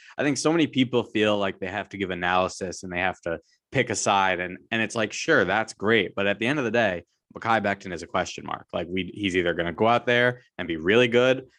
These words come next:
he's gonna go out there and underperform, or he's gonna not be able to get out there because of his injuries and his weight and all that shit. So we just gotta see how it goes. Um, but I guess real, like, before we just even talk about the depth guys, when you look at those five guys we just talked about,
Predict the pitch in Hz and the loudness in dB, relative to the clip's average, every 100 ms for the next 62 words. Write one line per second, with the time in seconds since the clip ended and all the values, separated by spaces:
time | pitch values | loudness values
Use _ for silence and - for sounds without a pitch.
0 | _ 98 92 90 82 104 107 - 110 110 | _ -4 -2 -2 2 4 4 4 4 4
1 | - 98 95 107 104 98 95 110 120 131 | 0 -6 -6 -4 -2 -4 -4 0 2 2
2 | 131 98 95 95 92 92 90 87 95 104 | -2 -2 -2 -2 -2 -4 -4 -2 2 2
3 | 104 101 95 95 95 98 98 90 92 - | 2 -2 0 0 2 2 0 -6 -8 -8
4 | 92 87 87 95 87 82 85 82 90 85 | -8 -6 -4 -4 -4 -6 -6 -6 -8 -6
5 | 90 92 82 - 87 90 87 87 - 90 | -2 -2 -2 -6 -4 -2 -2 -4 -2 -2
6 | - _ - - - - 117 107 98 98 | -2 _ -20 -20 -12 2 4 6 4 0
7 | _ _ _ _ _ _ _ 131 110 135 | _ _ _ _ _ _ _ -2 0 2
8 | 139 123 101 120 104 92 80 - 139 113 | 2 0 2 2 2 0 -2 0 2 4
9 | 95 90 - _ - - _ - 117 98 | 2 -2 -12 _ -20 -20 _ -4 2 2
10 | 92 92 - _ - 113 117 104 - 117 | 2 -4 -12 _ -10 2 4 4 2 0
11 | 127 110 98 110 131 127 117 98 107 - | 2 0 -4 -2 -2 0 -4 -6 -8 -6
12 | 143 135 127 107 101 104 92 - 123 135 | 2 4 4 4 0 -2 -4 0 2 2
13 | 110 95 90 90 85 - 87 85 87 - | 2 0 0 -2 -4 -2 -2 -2 -6 -8
14 | 104 113 160 156 127 98 113 107 - 104 | -4 4 6 6 2 0 2 2 2 2
15 | 98 92 - 101 87 90 85 - 104 98 | 2 -2 -2 0 0 -6 -12 -2 0 0
16 | 85 82 85 | -4 -8 -8